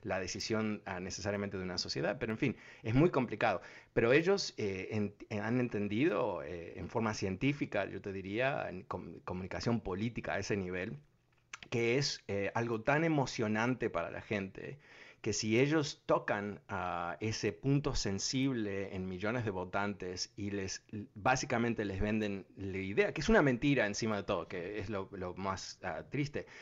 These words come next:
pero la mentira de que los demócratas quieren abortos día y noche y nosotros los vamos a parar. Y la realidad es que los demócratas no quieren eso y los republicanos tampoco lo quieren parar porque no pueden pararlo, eh, <laughs> no, no es,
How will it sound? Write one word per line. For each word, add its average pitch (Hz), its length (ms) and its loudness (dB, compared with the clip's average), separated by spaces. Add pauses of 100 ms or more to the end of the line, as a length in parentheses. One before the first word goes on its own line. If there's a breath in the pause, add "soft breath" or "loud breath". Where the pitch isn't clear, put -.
(280 loud breath)
pero 104 220 4
la 101 80 4
mentira 127 380 6
de 110 100 6
que 101 140 0
los 95 160 0
demócratas 165 580 4
quieren 131 400 -2
abortos 131 720 0
día 180 240 2
y 147 60 2
noche 165 540 4
y 117 100 0
nosotros 143 440 0
los 117 120 2
vamos 131 320 4
a 104 100 0
parar. 87 240 0 (320 loud breath)
Y 139 80 -4
la 165 80 8
realidad 185 320 6
es 165 80 2
que 143 140 4
los 135 80 6
demócratas 165 260 4
no 143 100 4
quieren 135 280 2
eso 120 500 2
y 107 380 0 (120)
los 113 220 4
republicanos 110 380 0
tampoco 107 280 2
lo 92 120 -2
quieren 98 240 -2
parar 87 400 -2
porque 139 260 -4
no 143 140 -2
pueden 107 260 0
pararlo, 104 680 -6
eh, 92 380 -4
<laughs> 156 200 4
no, 123 280 0
no 120 160 2
es, 113 160 0